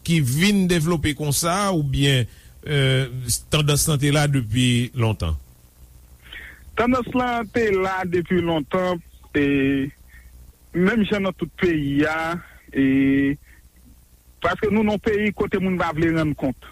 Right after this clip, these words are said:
Speaker 2: Moun nan ap jere lajan Leta, y pa vle rann kont a pèsonn. Nou poze l kesyon sou sa l ap jere pou kominote a, e li pran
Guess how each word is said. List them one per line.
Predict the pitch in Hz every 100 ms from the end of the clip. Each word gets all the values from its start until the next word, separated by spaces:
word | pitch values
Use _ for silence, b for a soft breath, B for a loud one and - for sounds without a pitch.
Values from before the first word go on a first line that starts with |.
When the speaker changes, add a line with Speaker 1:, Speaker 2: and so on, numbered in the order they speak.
| -
Speaker 2:
Moun | 139 156
nan | 165 165 165
ap | 151 151
jere | 147 165 160
lajan | 156 147 156 151
Leta, | 160 160
y | 156
pa | 143
vle | 143 147
rann | 143 151
kont | 135
a | 139
pèsonn. | - 139 - 123
Nou | 123 139
poze | 180 147 170
l | 160
kesyon | 151 180 - 151
sou | - 151
sa | 156 143
l |
ap | 147
jere | 139 156 147
pou | 143
kominote | 135 151 147 147 143 151 156
a, | 180 196 B B B - -
e | - 147 147
li | 143 151
pran | 147 170 180 180